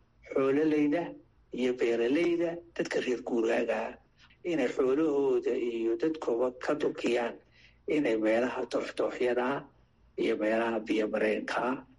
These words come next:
intaasoo daad badan habeenkii iyo goorta soo maro. Kalluumaysatadana waxaan uga dignaa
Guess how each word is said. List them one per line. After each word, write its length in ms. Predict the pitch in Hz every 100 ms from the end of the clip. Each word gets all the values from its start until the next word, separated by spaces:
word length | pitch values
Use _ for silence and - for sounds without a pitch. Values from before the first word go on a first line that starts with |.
| _
intaasoo 400 | 294 - 113 127
daad 220 | - - 127
badan 240 | 113 110
habeenkii 460 | - 123 107 - -
iyo 120 | 110
goorta 320 | 107 104 -
soo 220 | 127 254 190
maro. 260 | 147 151 - - - - _ _ -
Kalluumaysatadana 720 | 147 147 139 156 147 170 160
waxaan 240 | 147 147
uga 160 | 131 156
dignaa 400 | 151 143 -